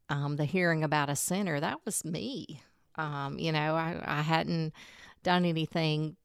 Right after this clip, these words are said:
quite dreadful, um, at that time of my life. I, I was nine, but I, I realized the things I had done that were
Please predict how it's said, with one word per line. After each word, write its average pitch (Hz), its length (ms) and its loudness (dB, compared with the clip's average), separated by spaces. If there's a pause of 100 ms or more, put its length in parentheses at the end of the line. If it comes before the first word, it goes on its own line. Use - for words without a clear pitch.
(140)
quite 170 340 2
dreadful, 180 640 0 (100)
um, 147 320 0
at 156 200 -2
that - 180 2
time 165 240 2
of 151 100 2
my 147 120 -2
life. 160 500 0
I, 147 240 -6
I 143 80 0
was 156 240 -4
nine, 160 640 -2 (580)
but 170 180 0
I, 160 380 2
I 170 80 4
realized 175 480 2
the 175 100 2
things 165 300 -2
I 147 140 2
had 151 100 -2
done 160 440 0
that 147 220 -6
were 147 400 -2